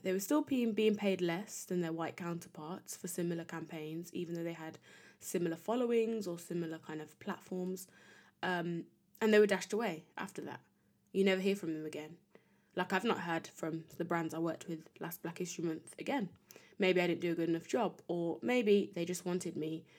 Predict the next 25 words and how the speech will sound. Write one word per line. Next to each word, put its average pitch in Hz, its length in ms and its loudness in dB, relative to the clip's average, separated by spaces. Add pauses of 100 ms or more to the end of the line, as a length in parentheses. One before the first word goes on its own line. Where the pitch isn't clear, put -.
(280)
to 175 240 0
look - 240 -2
socially 160 760 -4 (120)
aware 165 460 -6 (200)
and 160 380 -10
wonderful 160 520 -4 (640)
at 196 140 10
a 202 60 6
time 190 440 6
where 170 140 6
brands 180 280 4
were 170 100 2
really 180 260 4
heavily 170 380 0
being 165 200 2
scrutinised 151 800 -4
for 185 140 -2
doing 165 260 0
exactly 156 480 -6
that - 440 -10 (240)
or 190 120 6
not 180 200 6
caring 156 320 -2
at - 160 -6
all. 160 240 2